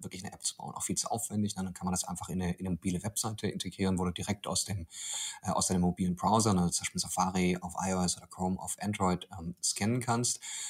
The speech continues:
Ähm, wie Apps geschrieben werden, ähm, ist sehr, sehr unterschiedlich, ne? Man kann quasi native in I O S oder Android schreiben oder in, ähm, sogenannten hybriden Entwicklungsplattformen, ja? Das ist React Native, Flutter, Cordova und,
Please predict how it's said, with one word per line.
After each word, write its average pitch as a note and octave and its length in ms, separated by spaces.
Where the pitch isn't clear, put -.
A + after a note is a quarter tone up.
Ähm, G2+ 240
wie G#2+ 320
Apps - 180
geschrieben B2+ 460
werden, A2+ 400
ähm, G#2 320
ist - 180
sehr, G#2 140
sehr F#2 160
unterschiedlich, B2 480
ne? A2+ 80
Man G#2 140
kann F#2+ 180
quasi F2+ 280
native G#2 460
in G2 60
I F#2+ 180
O G2 60
S G2 100
oder - 160
Android C#3+ 260
schreiben A#2+ 440
oder G#2 500
in, G2 300
ähm, F#2+ 280
sogenannten G2 380
hybriden G2 500
Entwicklungsplattformen, F2 1080
ja? F2 240
Das - 240
ist - 340
React G2 320
Native, F#2 480
Flutter, F2 840
Cordova G2 720
und, F2 340